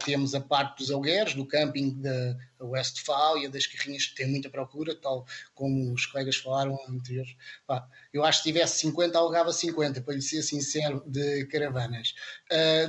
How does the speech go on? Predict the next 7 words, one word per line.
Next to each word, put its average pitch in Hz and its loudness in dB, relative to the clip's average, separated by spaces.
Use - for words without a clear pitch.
depois, 160 0
mais 151 2
tarde, 135 2
ah, 147 4
ah, 147 -4
mais 131 0
tarde, 123 -4